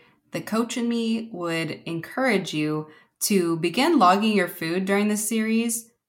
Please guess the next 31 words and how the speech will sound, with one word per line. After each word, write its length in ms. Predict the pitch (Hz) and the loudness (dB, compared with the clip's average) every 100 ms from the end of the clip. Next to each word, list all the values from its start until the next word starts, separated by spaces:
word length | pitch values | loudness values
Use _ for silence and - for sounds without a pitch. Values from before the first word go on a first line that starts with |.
| - | -10
through 540 | 175 180 185 180 180 - | -2 0 0 -2 -4 -6
an 100 | 170 | -2
app 260 | 156 170 | 0 0
like 140 | 175 160 | 0 -2
MyFitnessPal 1080 | 160 160 185 180 175 - - 170 165 160 - _ _ _ | -2 -2 -2 -2 -4 -4 2 4 4 2 -4 _ _ _
or 240 | 175 170 - | -4 -2 2
any 260 | 247 247 | 4 6
of 120 | 220 185 | 4 2
the 160 | 175 | 0
other 240 | 165 160 151 | 0 0 -2
apps. 380 | 156 156 160 180 | 0 0 0 -2
I 60 | |
know 140 | 180 170 | -2 0
a 20 | |
lot 160 | 170 | 0
of 80 | 170 | 0
people 180 | 170 165 | -6 -6
use, 220 | 160 156 | -8 -6
like, 180 | 143 - | -8 -8
Fitbit, 600 | - 156 - 160 156 151 | -8 -8 -8 -4 -2 -2
or 540 | 143 143 139 139 139 - | -4 -4 -4 -4 -8 -10
I 40 | 151 | -12
think 240 | 160 156 | -12 -12
there's, 240 | 156 156 | -12 -12
like, 180 | 156 165 _ _ - | -14 -14 _ _ -14
Factor 580 | 151 156 - - 185 | -8 -8 -8 -12 -12
or 40 | 180 | -10
something. 280 | 185 180 175 | -10 -8 -4
I'm 140 | 170 | -2
not 180 | 160 160 | -2 -2
sure. 300 | - 151 | -4 -6